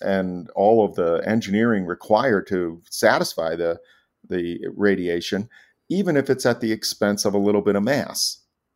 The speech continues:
because it's gonna be so much easier if I can just build these walls of titanium." Of course, and at that, in the beginning, I thought they were gonna be walls of tantalum, and just put everybody in the same box.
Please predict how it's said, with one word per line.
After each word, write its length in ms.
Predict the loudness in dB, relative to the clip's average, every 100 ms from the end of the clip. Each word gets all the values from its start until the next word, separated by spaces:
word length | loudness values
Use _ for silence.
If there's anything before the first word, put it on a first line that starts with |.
| _ _
because 400 | -2 2 2 2
it's 120 | -2
gonna 160 | 0 0
be 120 | 0
so 240 | 0 0
much 260 | 2 2 2
easier 460 | -2 -2 -4 -4 -4
if 140 | 0
I 120 | 0
can 180 | 0 -4
just 280 | -4 -6 0
build 260 | 2 2
these 300 | 2 -2 -4 -4
walls 440 | 4 6 6 4
of 140 | 0 -4
titanium." 840 | -4 -4 -6 -6 -4 -8 -8 -12 -16 _ _
Of 40 |
course, 200 | -6 -4
and 140 | -4 -6
at 120 | 0
that, 180 | -2 0
in 160 | -2
the 100 | -2
beginning, 500 | -6 -6 -4 -2 -4 -4
I 120 | -4
thought 240 | -2 -4 -2
they 60 |
were 120 | -4 -4
gonna 160 | -8
be 140 | -8 -4
walls 340 | 0 0 -2
of 140 | -6
tantalum, 640 | -14 -10 -10 -8 -10 -12 -12 _ _ -20 -20 _ _
and 100 | -4
just 220 | -2 -4
put 120 | 2 4
everybody 460 | 4 4 4 4
in 320 | 2 2 0 -4
the 80 | -2
same 320 | 0 0 0
box. 540 | 0 0 0 -8 -10